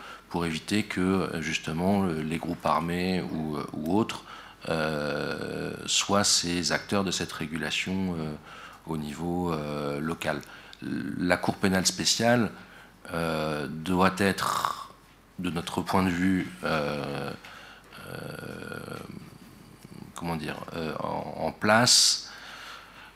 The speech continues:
euh, pour faire du contentieux stratégique et pour éliminer ces, euh, ces, ces acteurs de l'instabilité et de la violence. Euh, mais de toute façon, pour nous, la seule ligne rouge que l'on voit dans ce type de processus, c'est de ne pas limiter la capacité des victimes,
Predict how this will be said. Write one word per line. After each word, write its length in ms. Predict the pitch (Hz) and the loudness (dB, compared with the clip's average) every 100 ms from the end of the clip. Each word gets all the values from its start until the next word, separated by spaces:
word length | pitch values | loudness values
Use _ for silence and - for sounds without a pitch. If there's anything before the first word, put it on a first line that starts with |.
| - - | -8 4
euh, 260 | 90 85 | 6 6
pour 240 | 82 - - | 2 0 6
faire 160 | 113 | 6
du 100 | 98 | 6
contentieux 440 | 90 95 90 - 92 | 2 0 2 0 2
stratégique 720 | - 80 82 76 85 85 - | 2 0 -2 -2 -2 -4 -8
et 20 | |
pour 220 | - 76 76 | -8 -6 -6
éliminer 360 | 76 76 76 | -4 -4 -4
ces, 260 | - 71 71 | -4 -4 -6
euh, 140 | 73 | -4
ces, 360 | - 78 71 69 | -4 -4 -8 -6
ces 300 | - 76 71 | -6 -4 -8
acteurs 240 | - 73 | -8 -10
de 80 | 73 | -8
l'instabilité 640 | 73 - - 80 71 - 73 | -6 -6 -6 -10 -12 -10 -8
et 40 | |
de 60 | 76 | -8
la 80 | |
violence. 640 | 73 76 98 123 - - - - - - - | -6 -4 -2 -2 -2 -4 -10 -16 -16 -16 -4
Euh, 240 | 85 80 76 | -2 -2 -2
mais 200 | 82 82 | -2 0
de 100 | 87 | -2
toute 180 | - - | -4 -2
façon, 500 | 82 - 113 120 113 | 2 4 4 4 4
pour 200 | - 92 | 2 2
nous, 100 | 101 | 2
la 120 | 87 | 2
seule 340 | - 98 90 | 2 4 4
ligne 200 | 90 92 | 4 2
rouge 360 | 85 95 98 - | 4 4 4 2
que 60 | 85 | 0
l'on 160 | 82 | -2
voit 280 | 80 90 92 | -2 0 0
dans 140 | 78 | 0
ce 120 | - - | -6 -8
type 180 | - 90 | -8 -6
de 60 | |
processus, 680 | 85 - - 80 - 123 - - - - - | -6 -6 -4 -2 0 0 0 -6 -12 -12 -8
c'est 200 | - 92 | -2 -2
de 120 | 85 85 | 0 -2
ne 140 | 85 | -2
pas 300 | - 107 107 | 4 6 6
limiter 600 | 92 98 101 98 110 107 | 4 4 4 2 2 4
la 160 | 98 85 | 2 0
capacité 580 | 90 95 - - - | 0 2 2 2 0
des 140 | 82 87 | -2 -2
victimes, 640 | 82 - - 104 113 98 | -4 -4 -2 2 2 2